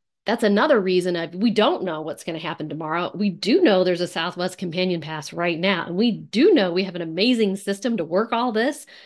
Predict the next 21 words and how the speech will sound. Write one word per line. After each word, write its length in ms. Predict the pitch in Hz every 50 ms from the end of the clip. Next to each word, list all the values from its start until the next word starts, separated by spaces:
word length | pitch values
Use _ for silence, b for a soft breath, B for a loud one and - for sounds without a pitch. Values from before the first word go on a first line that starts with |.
| B B B
So 160 | - 165 151
take 260 | 147 - 196 240 294 302
advantage 400 | 233 156 185 208 262 277 - -
of 140 | - 160
it 100 | 165 - -
now 480 | - 160 165 170 233 294 277 185 151 151
for 160 | - 175 175
sure, 440 | - - - 247 269 277 196 170 160
while 300 | 151 165 165 185 226 226
it's 100 | 208 -
available, 540 | 165 165 165 180 196 202 214 226 226 196 156
while 280 | 165 170 185 220 247
you 220 | 233 185 190 208 202
can 380 | 202 - 226 180 190 214 220
travel, 560 | 220 - 175 180 196 208 233 254 254 269 262 B B B B B B B B _
while 320 | - 175 175 175 180 175 170
you 140 | 165 180
don't 220 | - 185 185 185 -
have 260 | - 165 156 - - - -
illness 560 | 185 208 233 240 247 247 240 240 233 - -
or 300 | - - 156 151 151